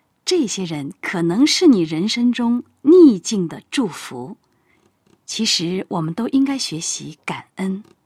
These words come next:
感谢那些曾经让我们摔了一大跤的朋友。如果没有重重摔过，就不会想要风风光光地站起来。逆境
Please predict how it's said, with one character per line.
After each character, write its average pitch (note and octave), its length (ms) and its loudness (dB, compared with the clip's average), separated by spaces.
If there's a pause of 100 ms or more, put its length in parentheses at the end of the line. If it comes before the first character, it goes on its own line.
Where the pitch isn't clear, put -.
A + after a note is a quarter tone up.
(560)
感 F3 180 -6
谢 A#3 160 -4
那 A3 180 0
些 G3+ 340 -4
曾 C4+ 300 2
经 F4+ 240 6
让 D#4 200 4
我 F3 60 2
们 F#3 380 0 (540)
摔 F#4 440 0
了 D4 120 2
一 F3 160 -6
大 C#4 240 -8
跤 E4 320 0
的 G#3+ 100 -2
朋 B2 260 -10
友。 C3 180 -14 (1000)
如 D4 220 0
果 G3 180 -2
没 F3 280 0
有 F#4 280 0
重 C#4+ 480 2
重 E3+ 180 -2
摔 A3 400 -2
过， F3+ 280 -10 (380)
就 F#3 200 -4
不 F3+ 160 -12
会 G3 260 -4
想 - 380 -6
要 E3 220 -8
风 C4+ 260 2
风 C#4 220 2
光 D#4 260 6
光 F4 240 4
地 B3+ 160 2 (300)
站 E3 200 -4
起 - 160 -12
来。 - 200 -18 (1040)
逆 D4 240 10
境 F3 280 -6